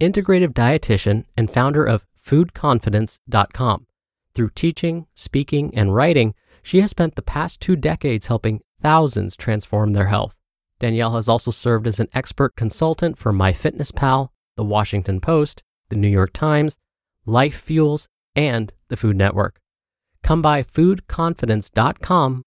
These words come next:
for a lot more, and a big thanks to Danielle for letting us share her work. Doctor Neal here for my commentary. I was recently at a nutrition conference, and one of the presenters was a gut-brain expert.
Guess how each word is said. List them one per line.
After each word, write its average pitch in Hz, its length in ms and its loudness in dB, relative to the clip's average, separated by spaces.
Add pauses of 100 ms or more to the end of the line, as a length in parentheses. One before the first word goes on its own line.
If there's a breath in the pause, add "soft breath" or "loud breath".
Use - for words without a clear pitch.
for 127 140 -4
a 110 60 0
lot 113 220 4
more, 110 360 -2
and 104 140 -2
a - 20 -2
big 143 260 -2
thanks 139 300 -4
to - 100 -4
Danielle 120 520 2 (180)
for 120 100 -2
letting 110 280 0
us 113 100 -2
share 98 280 2
her 98 120 4
work. 98 340 0 (1000)
Doctor 110 240 2
Neal 113 180 4
here 104 160 0
for 104 140 -10
my 101 120 2
commentary. 104 640 0 (960)
I 131 80 -2
was 139 160 0
recently 208 380 -2
at 147 100 2
a 127 60 2
nutrition 113 480 0
conference, 107 580 -2
and 113 180 0 (480)
one 123 200 -2
of 226 80 0
the 226 100 -6
presenters 107 540 0 (280)
was 117 180 0
a 110 120 0 (120)
gut-brain 104 760 2
expert. - 420 -2